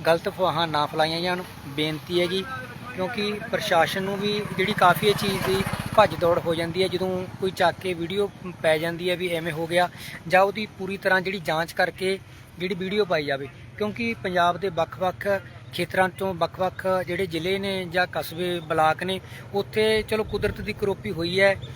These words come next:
ਜੋ ਪਰਮਾਤਮਾ ਦਾ ਭਾਣਾ ਹੈ ਉਹ ਮੰਨਣਾ ਪੈਂਦਾ, ਪਰ ਇਹ ਨਹੀਂ ਪਤਾ ਲੱਗਦਾ ਵੀ ਜਿਹੜੀ ਵੀਡੀਓ ਦੀ ਕਲਿੱਪ ਹੈ ਉਹ ਕਿੱਥੋਂ ਦੀ ਚੱਕ ਕੇ ਬੰਦਾ ਕਿੱਥੋਂ ਦੀ ਪਾ ਦਿੰਦੇ ਨੇ। ਫਿਰ ਉਹ ਜਿਹੜੀਆਂ ਭਾਜੜਾਂ ਪੈ ਜਾਂਦੀਆਂ ਨੇ, ਉਹ ਕੋਈ ਫੋਨ ਕਿਸੇ ਨੂੰ ਕਰਕੇ ਪੁੱਛਦਾ ਜਾਂ ਕੋਈ ਗੱਲਬਾਤ ਹੈ ਨਾ, ਉਹ ਚੀਜ਼ਾਂ ਤੋਂ ਜਿਹੜਾ ਬਚਾਅ ਕੀਤਾ ਜਾਵੇ।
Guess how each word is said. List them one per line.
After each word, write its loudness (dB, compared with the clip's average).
ਜੋ -2
ਪਰਮਾਤਮਾ 2
ਦਾ 4
ਭਾਣਾ 0
ਹੈ 2
ਉਹ -2
ਮੰਨਣਾ -2
ਪੈਂਦਾ, 2
ਪਰ 4
ਇਹ -2
ਨਹੀਂ 0
ਪਤਾ 2
ਲੱਗਦਾ 4
ਵੀ -2
ਜਿਹੜੀ 4
ਵੀਡੀਓ 0
ਦੀ 0
ਕਲਿੱਪ 2
ਹੈ 10
ਉਹ 2
ਕਿੱਥੋਂ 0
ਦੀ 2
ਚੱਕ 6
ਕੇ 2
ਬੰਦਾ 2
ਕਿੱਥੋਂ -2
ਦੀ -2
ਪਾ 6
ਦਿੰਦੇ -2
ਨੇ। 0
ਫਿਰ 0
ਉਹ 2
ਜਿਹੜੀਆਂ 0
ਭਾਜੜਾਂ 0
ਪੈ -2
ਜਾਂਦੀਆਂ -4
ਨੇ, -4
ਉਹ -4
ਕੋਈ -8
ਫੋਨ -6
ਕਿਸੇ -10
ਨੂੰ -8
ਕਰਕੇ -8
ਪੁੱਛਦਾ -8
ਜਾਂ -2
ਕੋਈ -6
ਗੱਲਬਾਤ -2
ਹੈ 0
ਨਾ, -2
ਉਹ 0
ਚੀਜ਼ਾਂ 2
ਤੋਂ 0
ਜਿਹੜਾ 4
ਬਚਾਅ 2
ਕੀਤਾ 0
ਜਾਵੇ। 4